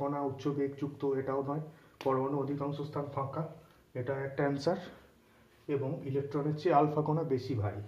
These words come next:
অবশ্যই ইলেকট্রনের চেয়ে আলফা কণা বেশি ভারী, সেজন্যই নির্গত হচ্ছে। অর্থাৎ এখানে এটা সি এবং ডি দুটোই answer হবে। এটা আইআইটিতে এসেছিল। এবং next question ছিল, রাদারফোর্ডের আলফা কণার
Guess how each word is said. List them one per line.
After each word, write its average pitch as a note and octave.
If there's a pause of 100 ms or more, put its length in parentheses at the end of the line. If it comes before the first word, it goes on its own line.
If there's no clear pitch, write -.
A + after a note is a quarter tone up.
(140)
অবশ্যই C#3+
ইলেকট্রনের D3
চেয়ে C#3+
আলফা C3+
কণা C#3+
বেশি C3
ভারী, C3+ (100)
সেজন্যই C3 (800)
নির্গত B2+
হচ্ছে। - (100)
অর্থাৎ D3+
এখানে D3+ (760)
এটা E3 (300)
সি D3+ (100)
এবং D#3+ (140)
ডি F3 (140)
দুটোই C#3
answer A2
হবে। - (600)
এটা C3
আইআইটিতে C3+
এসেছিল। D#3 (1300)
এবং C3+ (560)
next D3
question C#3 (100)
ছিল, A2+ (1600)
রাদারফোর্ডের D3 (160)
আলফা C#3+
কণার D#3+